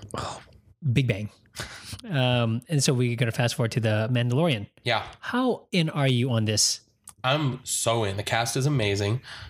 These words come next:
Speaker 2: Giancarlo Esposito is fantastic.
Speaker 1: Gus Fring?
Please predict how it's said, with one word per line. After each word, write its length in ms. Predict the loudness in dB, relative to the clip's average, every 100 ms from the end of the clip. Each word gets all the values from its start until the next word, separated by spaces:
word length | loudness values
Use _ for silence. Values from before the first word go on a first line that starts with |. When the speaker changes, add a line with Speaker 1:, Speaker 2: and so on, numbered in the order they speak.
| -6
Speaker 2:
Giancarlo 760 | -4 -2 0 0 0 0 -2 -2
Esposito 800 | -2 0 0 2 2 2 -2 -4 -4
is 160 | -4
fantastic. 600 | -2 -2 0 -2 -2 0
Speaker 1:
Gus 100 | -2 0
Fring? 240 | -2